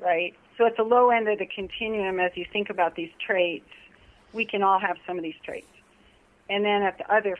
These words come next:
far opposite end is the full-blown narcissistic personality disorder.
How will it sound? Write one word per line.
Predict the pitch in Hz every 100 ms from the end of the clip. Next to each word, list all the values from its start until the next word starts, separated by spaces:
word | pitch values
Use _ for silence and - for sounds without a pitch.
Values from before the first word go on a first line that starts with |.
| -
far | 190 180 -
opposite | 277 302 269 202 185
end | 180 175 175
is | - 180 170
the | 170 -
full-blown | 214 196 190 185 180 165 - - -
narcissistic | 190 180 180 - 175 - -
personality | - 185 180 175 165 160 156
disorder. | 170 160 - 185 180 165 -